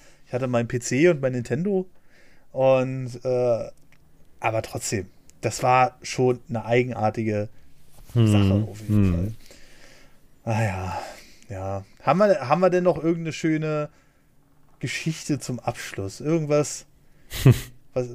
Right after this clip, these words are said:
Speaker 1: was, was wir jetzt noch ergänzen können? Jetzt sind wir ja so ein bisschen Umzug in Wohnungen und, äh, hast du nicht gesehen, gerutscht. So werde ich denn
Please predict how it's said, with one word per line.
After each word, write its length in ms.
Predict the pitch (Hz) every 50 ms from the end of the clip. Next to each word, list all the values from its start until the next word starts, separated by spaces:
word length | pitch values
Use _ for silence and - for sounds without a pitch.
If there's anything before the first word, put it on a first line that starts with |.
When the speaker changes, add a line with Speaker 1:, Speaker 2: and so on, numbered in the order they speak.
| 123 123
Speaker 1:
was, 240 | 127 135 131 - 135 127 123 120 120 117 110 - - 139 135 135 -
was 240 | 117 135 135 131 -
wir 60 | 143 139
jetzt 160 | 131 120 -
noch 180 | 143 135 127 123
ergänzen 520 | 120 120 117 120 123 127 - - - 120
können? 320 | 110 - 120 107 104 104 110
Jetzt 160 | 123 123 -
sind 120 | 175 180
wir 80 | 180 202
ja 160 | 180 170 165 151
so 120 | 139 147
ein 80 | 147 151
bisschen 240 | 170 - 170 160
Umzug 520 | - 160 175 190 208 - - 208 202 196 180
in 180 | 175 156 139 135
Wohnungen 720 | 143 151 180 202 202 208 202 196 196 196 196 190 185 175
und, 560 | 160 151 147 147 143 147 143 143 139 - - -
äh, 160 | - 135 123
hast 200 | 117 151 160 -
du 60 | 170
nicht 140 | 135 117 113
gesehen, 260 | - 117 113 113 113 113
gerutscht. 280 | 117 120 165 165 -
So 140 | - 131 110
werde 140 | 113 120 127
ich 100 | 120 -
denn 240 | - 110 104 101